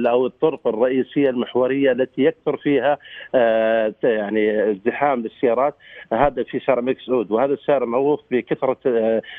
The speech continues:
محلات بيع السيارة، بيع لقطع الغيار وأعمال الزينة، وبالتالي يكون هناك عملية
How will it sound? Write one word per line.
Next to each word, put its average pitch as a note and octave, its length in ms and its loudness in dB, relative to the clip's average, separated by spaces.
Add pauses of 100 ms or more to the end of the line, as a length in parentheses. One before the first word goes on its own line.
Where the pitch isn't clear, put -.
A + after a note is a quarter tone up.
(120)
محلات B2+ 500 2
بيع B2+ 180 0
السيارة، A#2+ 500 0
بيع A2+ 280 0
لقطع A#2 420 -2
الغيار B2 440 0
وأعمال A2+ 440 0
الزينة، B2 480 -2 (320)
وبالتالي D#3 680 0
يكون C3+ 440 -2
هناك D#3 300 -2
عملية C3+ 380 -2